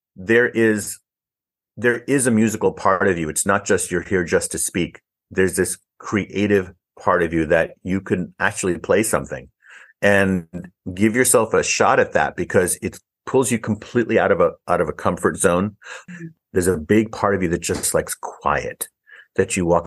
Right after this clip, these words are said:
Speaker 1: outside and it's quiet. And some people need a lot of city energy, but you'll know it by the quietude that you feel.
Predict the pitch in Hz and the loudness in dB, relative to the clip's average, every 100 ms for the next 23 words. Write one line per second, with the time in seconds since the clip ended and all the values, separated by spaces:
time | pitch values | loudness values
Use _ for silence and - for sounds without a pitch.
0 | - 80 - 82 85 82 - - 127 131 | -2 -2 0 0 0 -2 -4 -12 -4 0
1 | 113 107 90 85 92 - 90 82 98 - | 0 2 0 -2 -8 -6 -8 -6 -6 -2
2 | 101 98 90 85 80 - - 123 117 80 | 0 2 2 2 0 -2 -2 0 0 0
3 | 90 82 80 73 - - _ - 95 104 | -4 -6 -8 -10 -16 -20 _ -2 0 2
4 | 113 117 113 123 131 104 101 - - - | 2 4 4 4 2 0 -2 -4 -8 -2
5 | 92 98 95 - 85 76 80 - 76 - | 2 2 0 -2 -6 -4 -6 -6 -12 -12
6 | 78 73 65 | -10 -10 -12